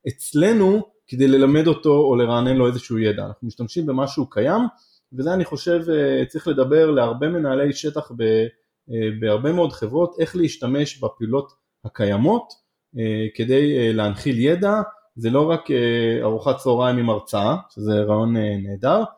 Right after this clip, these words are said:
אבל זה איך, אה, אני קורא לזה איך אנחנו נלחמים בנטפליקס ובפייסבוק ובטיק טוק.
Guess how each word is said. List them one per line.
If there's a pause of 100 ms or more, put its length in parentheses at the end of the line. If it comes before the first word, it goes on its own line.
(220)
אבל
זה
איך,
אה,
אני
קורא
לזה
איך
אנחנו
נלחמים
בנטפליקס
ובפייסבוק
ובטיק
טוק.